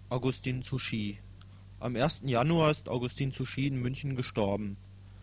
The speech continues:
Er hat als Anarchist an vielen Brennpunkten revolutionärer Geschichte aktiv gekämpft. Als Antimilitarist emigrierte er zum Beginn des Ersten Weltkriegs nach Schweden,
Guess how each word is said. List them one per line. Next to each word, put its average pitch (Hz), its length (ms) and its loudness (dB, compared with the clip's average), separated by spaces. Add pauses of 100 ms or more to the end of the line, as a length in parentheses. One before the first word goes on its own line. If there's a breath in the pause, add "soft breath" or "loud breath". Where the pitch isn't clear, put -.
(500 loud breath)
Er 123 180 2
hat - 160 4
als 131 160 2
Anarchist 127 640 2
an 127 120 0
vielen 147 360 4
Brennpunkten 139 580 2
revolutionärer 123 800 2
Geschichte - 560 -2
aktiv - 400 -4
gekämpft. - 640 -4 (880)
Als 117 320 4
Antimilitarist 151 1040 6
emigrierte 127 640 6
er 123 180 4
zum 131 200 -2
Beginn 123 300 2
des - 140 -4
Ersten 113 360 0
Weltkriegs 120 480 2
nach 110 140 0
Schweden, 131 520 4